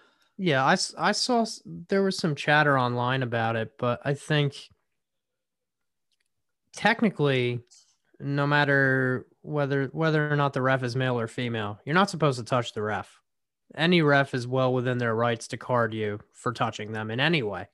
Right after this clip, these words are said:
whether it's a male ref or a female ref. And I, I used to ref when I was in high school and college, and we were definitely taught, like, second a player touches you, coach touches you,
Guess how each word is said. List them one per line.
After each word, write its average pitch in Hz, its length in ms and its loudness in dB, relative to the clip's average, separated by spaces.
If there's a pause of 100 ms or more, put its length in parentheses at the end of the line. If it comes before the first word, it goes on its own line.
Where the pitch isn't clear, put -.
(460)
whether 120 280 -2
it's - 380 -6
a 120 60 -8
male 117 260 -4
ref 113 280 -4
or 120 180 -4
a 110 40 -6
female 113 400 -6
ref. 104 300 -8
And 113 260 -10 (2500)
I, 156 280 4 (100)
I 156 140 4
used 156 340 -2
to 117 80 -6
ref 110 400 -4
when 120 160 -4
I 113 100 -2
was 113 220 -6
in 113 200 -6
high 120 180 -4
school 117 360 -6
and 107 120 -10
college, 110 600 -4
and 110 360 -8 (1200)
we 165 140 0
were 147 120 2
definitely 135 360 0
taught, 110 300 -6
like, 107 200 -8 (160)
second 165 360 -4
a - 20 -4
player 151 360 0
touches 139 400 -2
you, 139 200 -2
coach 131 360 -6
touches 127 380 -4
you, 123 260 -4